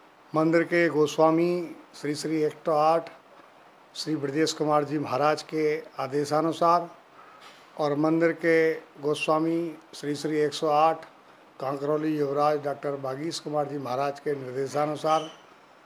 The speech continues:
काफ़ी विचार विमर्श करने के बाद यह निर्णय लिया गया कि मथुरा जनपद में भी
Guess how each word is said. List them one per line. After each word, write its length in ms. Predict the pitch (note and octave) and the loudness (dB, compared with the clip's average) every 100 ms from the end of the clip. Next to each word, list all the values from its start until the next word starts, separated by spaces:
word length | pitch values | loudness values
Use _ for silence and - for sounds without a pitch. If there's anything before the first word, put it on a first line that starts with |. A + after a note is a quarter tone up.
| - - - | -20 -20 -6
काफ़ी 640 | - D#3+ D#3+ - A3 A3+ A3 | 2 4 4 0 -2 0 -2
विचार 440 | F#3 - F#3 F#3+ | -4 4 6 6
विमर्श 420 | E3+ E3+ F3+ F3 | 4 4 4 2
करने 400 | - E3+ D3+ E3+ | 0 0 2 0
के 140 | D#3 D#3 | 0 0
बाद 380 | C#3 D3 E3 - - - - - - - - - | 4 6 6 2 -16 -20 -20 -20 -20 -20 -20 -10
यह 260 | C#3+ D3+ F#3+ | 0 6 6
निर्णय 320 | F#3 F3+ F3+ | 6 4 4
लिया 300 | E3+ E3 E3 | 4 4 4
गया 320 | D#3 D#3 E3+ F3 - - - - - - | 4 4 4 2 -4 -20 -20 -20 -20 -4
कि 60 | E3 | 0
मथुरा 680 | D#3+ D#3+ D#3+ F3+ G#3 G#3 F#3 | 2 0 2 6 6 6 0
जनपद 640 | C3+ D#3+ E3 D#3+ F3 E3 | 0 0 0 0 0 2
में 240 | D#3+ D#3 D3 | 0 -2 -2
भी 180 | D3 | -2